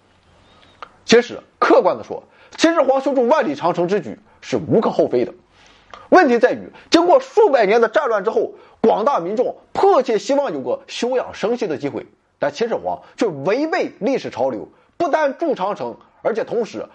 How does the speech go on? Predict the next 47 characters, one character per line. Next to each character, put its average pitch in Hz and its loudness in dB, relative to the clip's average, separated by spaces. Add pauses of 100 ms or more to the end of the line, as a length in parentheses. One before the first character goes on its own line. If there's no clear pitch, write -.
还 180 -2
动 294 -4
用 240 -4
了 - -4 (240)
更 262 0
多 226 2
的 240 0
人 170 -2
力 226 -6 (180)
去 285 -4
为 233 -2
个 320 -2
人 160 -4 (100)
修 - -4
骊 147 -4
山 226 -2
墓、 233 -6 (280)
建 - -4
阿 202 -2
房 127 -8
宫。 120 -6 (800)
如 269 -2
此 349 -6
一 359 -6
来， - -10 (300)
国 220 -2
力 254 -8 (100)
实 - -2
在 269 0
难 147 -10
以 202 -10
承 120 -6
受， - -2 (340)
搞 170 2
得 254 4
百 120 -2
姓 120 -4 (220)
怨 226 6
声 165 0
载 151 2
道， 131 0 (240)
于 254 2
是 202 -4 (160)
都 165 2
把 135 -4
怨 160 2
气 - -16